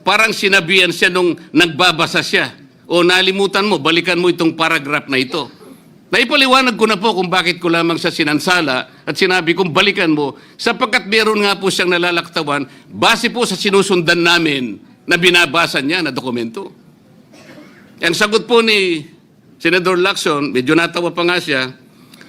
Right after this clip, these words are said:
"Kayo nang humusga sa lahat ng yan, eh tayo nag-viral na. Siguro, ang sasabihin ko na lang, yung hula nyo,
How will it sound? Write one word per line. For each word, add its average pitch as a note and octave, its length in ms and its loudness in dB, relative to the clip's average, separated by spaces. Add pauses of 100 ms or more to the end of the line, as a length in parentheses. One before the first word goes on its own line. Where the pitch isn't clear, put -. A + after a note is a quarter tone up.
(160)
"Kayo G#3 160 4
nang A#3+ 160 0
humusga G#3 480 2
sa F3 160 -2
lahat F3+ 240 0
ng F3 160 0
yan, F3 220 2 (640)
eh C3+ 80 0
tayo E3+ 240 0
nag-viral D#3+ 560 0
na. E3 160 2
Siguro, G3+ 720 2 (560)
ang D3 160 -2
sasabihin F#3+ 480 0
ko G3 80 0
na G3+ 160 2
lang, E3+ 240 2
yung F3+ 160 4
hula G#3+ 400 4
nyo, F3 400 0